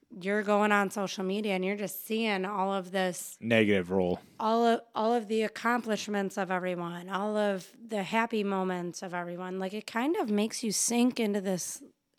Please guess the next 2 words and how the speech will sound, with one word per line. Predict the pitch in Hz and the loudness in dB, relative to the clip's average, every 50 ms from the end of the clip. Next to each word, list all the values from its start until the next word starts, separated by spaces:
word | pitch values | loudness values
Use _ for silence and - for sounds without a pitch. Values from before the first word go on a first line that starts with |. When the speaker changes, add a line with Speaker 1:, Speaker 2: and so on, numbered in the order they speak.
| _ _ _ _ _ _ _ _ _ _ _ _ _ _ | _ _ _ _ _ _ _ _ _ _ _ _ _ _
Speaker 1:
weird | - 214 170 170 202 214 226 240 240 247 247 247 247 240 233 208 220 - - - _ _ _ _ _ _ _ _ _ _ _ _ _ _ - | -8 -8 -2 2 4 4 6 6 6 6 4 4 6 4 4 4 2 -4 -8 -16 _ _ _ _ _ _ _ _ _ _ _ _ _ _ -2
state | - - - - - 214 208 240 277 240 - - | 2 2 2 2 4 4 4 6 4 4 2 -2